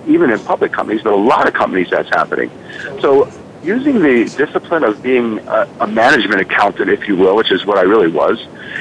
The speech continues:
and applying that to a business, which is what I do as a C E O of this nonprofit. So we're about a ten million dollar nonprofit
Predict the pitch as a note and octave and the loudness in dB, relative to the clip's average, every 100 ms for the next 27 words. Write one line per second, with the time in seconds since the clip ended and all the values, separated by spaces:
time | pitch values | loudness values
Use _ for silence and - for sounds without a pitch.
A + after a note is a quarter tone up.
0 | - A#2 A#2+ A#2 A#2 - C3 C#3+ D#3 B2+ | -12 -12 -4 0 0 0 -2 2 4 4
1 | A#2+ A2+ - A#2 F3+ - G#3 F#3 F2+ D#2+ | 4 0 0 2 2 2 0 0 -4 -10
2 | - - - - - - - G#2 A2 G#2+ | -12 -20 -20 -18 -18 -14 -10 -6 -2 0
3 | G2 - A2 G#2+ F#2+ - C#3+ F#2+ A2 G2+ | 0 0 0 2 0 -2 -2 2 4 4
4 | F#2 F#2 G2 F#2+ D#2+ F2 E2+ B2 B2 B2 | 2 -2 -2 -4 -2 -2 0 -2 -2 2
5 | B2+ A#2 A#2 A2 - A2+ B2 A2+ A2+ G#2 | 2 4 2 2 -2 -6 0 2 2 4
6 | G2+ G#2 G2+ A2 - F2 F2 A#2 | 4 4 2 -2 0 -2 2 0